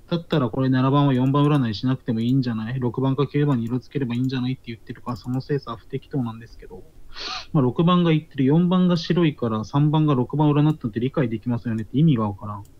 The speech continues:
はい。かな？だって、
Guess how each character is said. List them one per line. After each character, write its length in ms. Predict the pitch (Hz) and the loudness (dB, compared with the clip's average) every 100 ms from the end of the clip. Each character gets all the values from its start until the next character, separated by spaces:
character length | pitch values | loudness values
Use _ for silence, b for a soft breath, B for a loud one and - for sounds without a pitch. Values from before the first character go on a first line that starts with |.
| - - - - - - - - - - - - - - - | -20 -20 -20 -20 -20 -20 -20 -20 -20 -20 -20 -20 -20 -12 -6
は 160 | 104 | -4
い。 140 | 98 - - - - - - - - - - - - - B B - - - | -4 -8 -18 -20 -20 -20 -20 -20 -20 -20 -20 -20 -20 -20 B B -20 -20 -14
か 100 | - | -8
な？ 240 | 101 117 143 - - | -6 -8 -14 -14 -8
だ 120 | - | -6
っ 20 | |
て、 340 | - 107 143 | -4 -6 -6